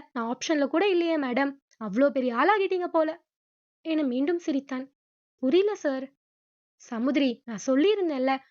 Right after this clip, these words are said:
உனக்கு கல்யாணம் செய்ய தோணும் போது என்னை சாய்ஸ்ல வையின, அதை தான் சொல்றேன்" என கேஷுவலாக கூறி சிரித்தான்.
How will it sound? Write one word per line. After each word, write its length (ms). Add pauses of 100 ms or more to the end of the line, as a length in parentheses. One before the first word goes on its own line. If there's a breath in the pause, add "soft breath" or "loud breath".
(140 soft breath)
உனக்கு 300
கல்யாணம் 440
செய்ய 160
தோணும் 300
போது 200 (160)
என்னை 200
சாய்ஸ்ல 480
வையின, 260 (320 soft breath)
அதை 220
தான் 180
சொல்றேன்" 440 (320)
என 180
கேஷுவலாக 580
கூறி 220
சிரித்தான். 480